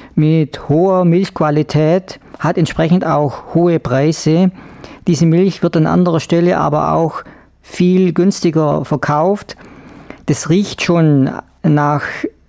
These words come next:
Greenwashing. Wenn man jetzt genau nachguckt, Greenpeace hat recherchiert, in der Milch steckt aber alles andere als Weidetierhaltung.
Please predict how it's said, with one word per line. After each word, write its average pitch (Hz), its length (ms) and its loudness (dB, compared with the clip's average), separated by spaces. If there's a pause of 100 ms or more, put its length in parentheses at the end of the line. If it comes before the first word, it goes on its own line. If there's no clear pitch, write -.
Greenwashing. 170 920 2 (720)
Wenn 175 220 2
man 170 180 2
jetzt - 400 -4 (100)
genau 165 420 2
nachguckt, 175 840 -2
Greenpeace 165 440 0
hat 160 180 -2
recherchiert, 165 600 0
in 151 180 2
der 151 160 2
Milch 170 480 0 (420)
steckt - 440 -4
aber 156 280 -2
alles 175 280 0
andere 180 440 2
als 156 480 -2
Weidetierhaltung. 147 1200 0